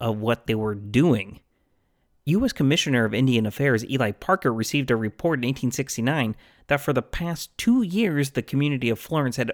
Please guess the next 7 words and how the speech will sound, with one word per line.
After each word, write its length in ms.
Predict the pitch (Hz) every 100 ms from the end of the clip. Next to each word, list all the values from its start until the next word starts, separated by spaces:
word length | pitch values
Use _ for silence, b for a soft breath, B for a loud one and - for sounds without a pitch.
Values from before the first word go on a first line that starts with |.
| -
opened 340 | 151 156 143 -
a 100 | 123
large 540 | 120 113 135 147 -
community 500 | - 127 123 113 104
ditch 400 | 101 104 175 -
for 140 | - 101
irrigation, 720 | 123 104 143 98 - 104